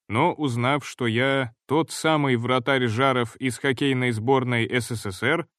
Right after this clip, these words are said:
проникся уважением. Не стал отмахиваться от идеи переезда в Горький, а когда услышал, что я ради заштатной команды оставляю суперсытый В В С, то и вовсе повеселел.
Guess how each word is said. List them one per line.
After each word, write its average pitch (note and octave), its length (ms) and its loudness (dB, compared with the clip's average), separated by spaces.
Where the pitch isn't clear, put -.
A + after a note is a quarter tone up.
проникся C3+ 520 2
уважением. G#2+ 840 2
Не C#3+ 160 -2
стал F3+ 320 2
отмахиваться C#3+ 720 0
от B2+ 120 0
идеи A#2+ 360 2
переезда B2+ 640 2
в C#3 120 -2
Горький, A2+ 680 2
а G#2+ 100 0
когда A#2 300 2
услышал, B2 580 0
что A#2 240 -4
я B2 240 2
ради A#2+ 300 2
заштатной A#2+ 600 0
команды A#2+ 840 2
оставляю B2+ 800 2
суперсытый B2+ 840 -2
В A2+ 180 2
В G#2 100 -2
С, C3 460 -2
то D3 100 0
и D3 100 4
вовсе B2 420 0
повеселел. G#2+ 760 -2